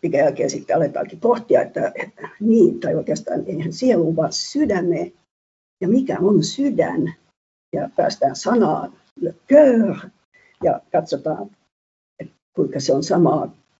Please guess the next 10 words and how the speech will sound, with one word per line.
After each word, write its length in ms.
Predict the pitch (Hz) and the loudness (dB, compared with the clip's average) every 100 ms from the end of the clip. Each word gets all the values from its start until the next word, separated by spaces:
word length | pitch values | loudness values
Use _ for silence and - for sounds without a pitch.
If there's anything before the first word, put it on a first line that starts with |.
| _ | _
kuin 360 | - 117 - - | -4 -4 -6 2
courage, 760 | 202 208 165 233 190 165 160 - _ | 4 4 4 2 0 -2 -4 -8 _
rohkeus, 600 | 214 202 - - 175 156 | 0 0 -2 0 0 0
ja 80 | 160 - | -6 -4
päästään 380 | 131 127 - 165 | -2 -2 -2 -4
sitten 280 | - - - | -6 -4 -2
siteeraamaan 760 | - 190 156 165 - 131 170 - _ _ _ _ _ _ _ | 0 0 2 0 0 -4 -6 -12 _ _ _ _ _ _ _
ja 80 | 160 | 0
lukemaan 440 | 165 156 147 160 | 4 4 2 0
vähän 420 | 147 143 156 - | 0 -2 -4 -6